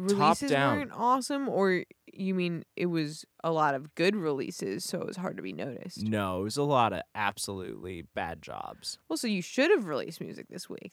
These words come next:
Speaker 1: I
Speaker 2: then.
Speaker 1: guess
Speaker 2: You
Speaker 1: you,
Speaker 2: could have
Speaker 1: well,
Speaker 2: been a star.
Speaker 1: yeah, yeah, yeah. You could have been a star this week.
Speaker 2: You fucked up.
Speaker 1: But if you,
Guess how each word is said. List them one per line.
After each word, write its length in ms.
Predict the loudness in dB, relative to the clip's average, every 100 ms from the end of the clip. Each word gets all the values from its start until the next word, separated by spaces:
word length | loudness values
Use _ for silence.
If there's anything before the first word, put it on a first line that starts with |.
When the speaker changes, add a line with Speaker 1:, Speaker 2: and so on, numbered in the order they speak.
| -2
Speaker 1:
I 60 |
Speaker 2:
then. 60 | 2
Speaker 1:
guess 220 | 4 2
Speaker 2:
You 60 | 2
Speaker 1:
you, 40 |
Speaker 2:
could 100 | 2
have 80 | 6
Speaker 1:
well, 140 | 8 8
Speaker 2:
been 120 | 6
a 40 |
star. 600 | 0 4 6 6 4 0 0
Speaker 1:
yeah, 140 | 6
yeah, 220 | 8 8 4
yeah. 40 |
You 180 | 2 -2
could 200 | -2 0
have 80 | 2
been 120 | 2
a 60 | 0
star 360 | 2 4 4
this 220 | 4 -2
week. 380 | -2 0 0 -4 -8
Speaker 2:
You 120 | -2
fucked 320 | 4 4 6
up. 300 | 6 6 6
Speaker 1:
But 180 | 6 8
if 180 | 6 2
you, 240 | 0 0